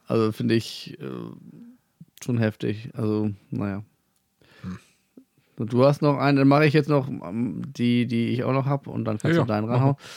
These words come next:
Speaker 2: mal.
Speaker 1: Ähm, davon habe ich grad, habe ich eine Serie auf Netflix geguckt.
Speaker 2: Okay. Aber weißt du, was mich gerade interessiert? Oh.
Speaker 1: Ja.
Speaker 2: Ach so, ja. Okay, vielleicht nimmst du den jetzt grad. Weil den, den du eben grad beschrieben hast, der erinnert mich nämlich auch an ein, von einer Serie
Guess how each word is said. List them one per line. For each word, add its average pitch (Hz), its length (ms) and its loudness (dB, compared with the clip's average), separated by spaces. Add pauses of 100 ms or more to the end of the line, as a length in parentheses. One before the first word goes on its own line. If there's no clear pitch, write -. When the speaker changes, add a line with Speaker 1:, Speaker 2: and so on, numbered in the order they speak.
(240)
Speaker 2:
mal. 120 200 4
Speaker 1:
Ähm, 120 260 6 (360)
davon 147 300 4
habe 147 120 6
ich 139 60 2
grad, 143 240 4
habe 131 240 4
ich 131 140 0
eine 135 200 4
Serie 143 380 6
auf 123 80 0
Netflix 143 380 2
geguckt. 110 340 -6 (380)
Speaker 2:
Okay. 135 240 8 (880)
Aber 110 120 0
weißt 135 140 4
du, 151 40 0
was 135 120 -2
mich 127 100 2
gerade 131 180 2
interessiert? 117 280 -4 (360)
Oh. 110 160 -6 (300)
Speaker 1:
Ja. 151 180 2 (300)
Speaker 2:
Ach 120 100 -4
so, 135 160 0 (140)
ja. 107 360 0 (200)
Okay, 113 220 -8
vielleicht 110 240 -6
nimmst 131 180 -4
du 101 60 -12
den 95 120 -6
jetzt 90 200 -12
grad. - 300 -14 (480)
Weil 101 200 -4
den, 117 220 -2
den 117 100 -2
du 113 80 -2
eben 120 120 -2
grad 117 220 -4
beschrieben - 480 -4
hast, 139 300 -6 (120)
der 104 80 -4
erinnert 117 220 -2
mich 117 140 -2
nämlich 120 260 -4
auch 135 220 2 (540)
an 110 140 -4
ein, 110 220 -6
von - 180 -12
einer 107 180 -2
Serie 101 440 -4